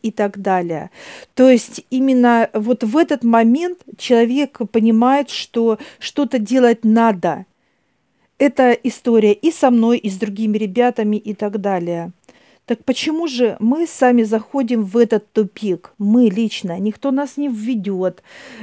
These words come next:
Мы заходим, потому что мы делаем ошибки. Ошибки те, которые нас, э, ведут именно туда, да, в заблуждение, в действие,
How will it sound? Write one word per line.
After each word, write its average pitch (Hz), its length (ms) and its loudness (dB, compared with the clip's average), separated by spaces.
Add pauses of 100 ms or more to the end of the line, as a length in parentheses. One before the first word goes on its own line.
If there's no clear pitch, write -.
(100)
Мы 247 500 4
заходим, 190 640 -6
потому 226 520 -2
что 240 360 -6
мы 220 160 -2
делаем 240 580 -2
ошибки. 208 800 -6 (480)
Ошибки 226 640 -4
те, 320 420 -4
которые 254 800 0 (300)
нас, 233 460 0
э, 208 440 -2
ведут 214 480 -4
именно 214 320 0
туда, 196 460 -2
да, 226 160 -4
в 226 60 -8
заблуждение, 196 960 -4
в 175 140 -10
действие, 185 840 -4